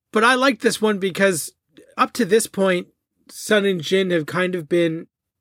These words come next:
enigmas. Like, we didn't really know much about them. They haven't, <laughs> we haven't seen either of them understand or speak any English for the most part in these first batch. So this one where we find out that Sun actually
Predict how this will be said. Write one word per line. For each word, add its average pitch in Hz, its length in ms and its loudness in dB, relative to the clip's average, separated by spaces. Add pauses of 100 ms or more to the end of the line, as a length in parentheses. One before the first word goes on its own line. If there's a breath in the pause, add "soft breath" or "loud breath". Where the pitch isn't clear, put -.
(840)
enigmas. 180 640 2
Like, 151 140 -2
we 196 80 0
didn't 214 220 0
really 196 180 2
know 180 220 0
much 175 280 -2
about 165 380 0
them. 190 240 -2 (1300 loud breath)
They 175 120 2
haven't, 185 360 0 (360)
<laughs> - 360 -18
we 170 140 -2
haven't 196 240 0
seen 190 260 -2
either 170 340 2
of 156 60 -2
them 147 200 0 (640 loud breath)
understand 180 760 2
or 160 120 2
speak 185 340 -2
any 170 260 0
English 190 540 2
for - 140 -6
the 160 100 0
most 156 260 0
part 156 280 0
in 170 160 -6
these 160 240 -6
first 160 420 -2 (160)
batch. 165 360 2
So 165 120 0
this 151 340 0
one 185 240 0
where 170 120 4
we 160 120 0
find 208 440 0
out 156 280 2 (540 loud breath)
that 160 180 -2
Sun 175 560 0
actually 170 760 0